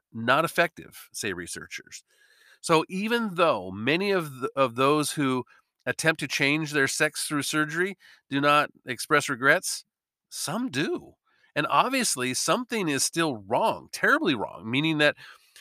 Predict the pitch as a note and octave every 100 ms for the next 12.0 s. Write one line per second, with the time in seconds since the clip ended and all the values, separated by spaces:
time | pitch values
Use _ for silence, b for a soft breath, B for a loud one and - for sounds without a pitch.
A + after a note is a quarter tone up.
0 | B - C#3 C3 B2+ C3 D3+ G#3+ - F#3
1 | E3 D#3 D3 C3+ C3 B2+ A#2+ A#2 D3+ F#3+
2 | C3 C#3+ E3+ D#3 A#2 C#3 G3 - B2 A#2+
3 | A#2 A2 b b b b - A#2 B2+ C3+
4 | B2+ - A#2+ A#2 C3 F#3+ C#3 A#2+ B2 B2+
5 | A#2 B2 C3+ F3 A3+ _ - - A#3 F3
6 | D#3+ D3 C3+ D3 - E3 C3+ C3 B2+ D#3
7 | A3+ - A2 - F#2 E2+ C#2+ - B B
8 | - B3+ G#3 A2+ A2+ - B _ A#2+ C3+
9 | F3+ A#3+ A3+ G#3 C#3 E3+ F#3+ F#3+ - A3
10 | F4 - - F2+ - - _ _ _ _
11 | _ _ - - B2+ C3 C#3+ C3+ C3+ C3